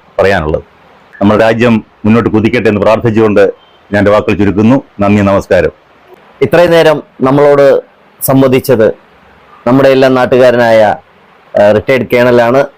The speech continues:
Speaker 2: വിജയകുമാർ സാറാണ്. അദ്ദേഹത്തിന് Spirit of കേരളയുടെ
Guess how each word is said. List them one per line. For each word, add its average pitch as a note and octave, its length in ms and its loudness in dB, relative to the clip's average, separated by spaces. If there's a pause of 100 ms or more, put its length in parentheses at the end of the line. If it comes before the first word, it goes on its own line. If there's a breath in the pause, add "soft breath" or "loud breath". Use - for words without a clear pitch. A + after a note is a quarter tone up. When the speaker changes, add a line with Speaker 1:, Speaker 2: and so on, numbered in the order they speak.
(220)
Speaker 2:
വിജയകുമാർ B2+ 360 0
സാറാണ്. C#3 520 -2 (440)
അദ്ദേഹത്തിന് D3 680 0 (340)
Spirit F#3 440 -2
of F3 80 0 (120)
കേരളയുടെ C#3 500 2